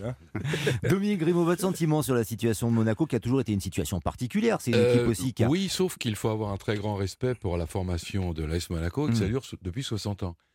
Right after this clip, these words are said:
Speaker 3: Depuis les années soixante.
Speaker 2: C'est juste.
Speaker 3: Souvenons-nous, ce que Monaco a offert au football français, en internationaux, à l'appel, à l'appel de Yvon Douis Kossou jusqu'-, jusqu'au dernier,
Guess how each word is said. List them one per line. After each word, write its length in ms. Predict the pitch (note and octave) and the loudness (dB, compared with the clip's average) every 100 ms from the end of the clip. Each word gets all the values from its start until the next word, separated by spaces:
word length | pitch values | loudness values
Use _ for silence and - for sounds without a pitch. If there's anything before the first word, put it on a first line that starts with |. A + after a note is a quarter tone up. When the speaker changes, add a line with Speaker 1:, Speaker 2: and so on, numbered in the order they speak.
| _ _ - | _ _ -8
Speaker 3:
Depuis 240 | D#2+ A#2 | -4 -2
les 160 | F#2 E2+ | -2 -2
années 120 | F2+ | -2
soixante. 440 | - C3+ - G2 | -2 -2 -2 -4
Speaker 2:
C'est 140 | - C#3+ | -2 0
juste. 200 | F2 - - | 0 -4 -6
Speaker 3:
Souvenons-nous, 540 | G#2+ F#2+ C3 C#3+ A#2 - _ _ - | -4 -2 0 -2 -4 -8 _ _ -18
ce 80 | - | -2
que 80 | |
Monaco 720 | A2 B2 E3 D3+ C3+ D#3+ F#3 - | -2 2 2 0 -4 -2 -4 -2
a 120 | G#2 A#2 | -2 0
offert 480 | C3+ - D#3+ F3 - | -2 0 0 0 -4
au 40 | |
football 340 | - G2+ B2 D3+ | -6 -2 -2 -2
français, 460 | - D3 C3 B2 - _ _ | -4 -2 -2 -4 -6 _ _
en 100 | F#2 | -2
internationaux, 720 | A2 C3 B2+ B2+ - C3 A#2+ - _ _ _ | 0 0 0 0 0 -2 -2 -6 _ _ _
à 80 | G2 | -2
l'appel, 560 | G#2+ G#2 C3+ B2+ G2 E2+ - | -2 -2 -2 0 -2 -8 -6
à 100 | G2 | -4
l'appel 460 | F#2 - A#2 G2 D#2 | -4 -2 -2 -2 -2
de 140 | G2 | 0
Yvon 320 | G#2 G#2+ A2+ | 2 2 0
Douis 280 | G2+ A2 G#2+ - | 2 0 0 0
Kossou 520 | G#2+ F#2 C3+ E3 F3+ - _ - | -2 -2 -4 -4 -4 -10 _ -4
jusqu'-, 340 | F#2+ - - G2 | -2 -2 -2 -2
jusqu'au 280 | F#2+ - | 0 0
dernier, 520 | F#2+ G2 A2 C#3 D#3 | 0 0 0 -2 -4